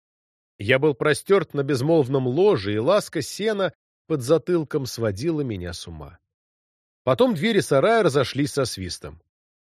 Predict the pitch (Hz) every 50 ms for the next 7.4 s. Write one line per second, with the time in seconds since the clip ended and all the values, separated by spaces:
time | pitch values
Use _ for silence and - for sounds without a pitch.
0 | _ _ - 123 107 110 160 165 127 - 147 135 135 135 127 113 135 135 - 139
1 | 135 127 123 135 127 117 180 214 214 175 117 - 151 - 156 156 147 120 92 85
2 | 90 87 87 - - - 101 90 87 87 87 85 85 - _ _ _ _ _ _
3 | _ _ _ _ - 107 113 127 147 147 147 143 131 - _ _ _ _ _ _
4 | _ - 120 110 139 196 196 165 151 147 147 151 127 107 - 156 190 156 110 -
5 | - - - - _ _ _ _ _ _ - 131 131 - - - - 156 156 135
6 | 120 113 113 104 - - - 151 156 127 92 95 95 - - - 123 117 123 -
7 | - 254 262 202 131 110 92 76